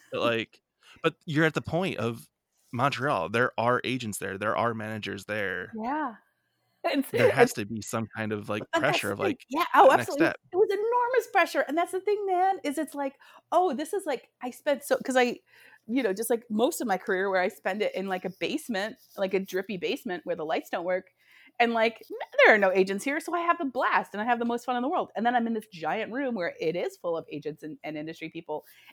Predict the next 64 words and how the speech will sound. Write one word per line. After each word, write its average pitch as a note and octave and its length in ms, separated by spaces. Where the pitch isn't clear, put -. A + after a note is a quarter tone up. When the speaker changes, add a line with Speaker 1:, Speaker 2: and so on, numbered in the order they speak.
Speaker 2:
and, E3 220
like, D#3 340
they D#3+ 120
all D#3+ 140
kind F3 180
of E3+ 100
avoided D#3+ 400
eye C3+ 140
contact C#3+ 400
with D#3 120
me D3+ 80
afterwards. D3+ 420
I G#3+ 80
think E4+ 160
it - 20
was B3+ 120
because G#3 360
I, D#3+ 300
Speaker 1:
Oh. B2+ 80
Speaker 2:
I A#3 120
also F#4+ 220
kind A3+ 260
of, G3 80
like, E3+ 320
I G3 180
wanted E3+ 460
it - 180
so C#4+ 200
much. D4 420
Like, G3 280
I, G3 120
it, G#3 260
it's, A3+ 100
like, A3+ 140
one A3+ 100
of G#3+ 40
those G#3 60
things G#3+ 140
I F#3 80
didn't F#3 220
know E3+ 140
I F3+ 80
wanted G3 280
until E3 260
I C#3+ 100
got D#3 240
there. A3 140
And E3+ 120
then E3 100
I D#3 60
was D3+ 100
like, - 220
"Oh, G3 80
I E3+ 160
want F3 200
this F#3 140
too F#3 60
much. F3+ 200
I'm F#3 100
too G3 200
thirsty." F#3 580
And F3 100
I, F3 80
like, E3+ 240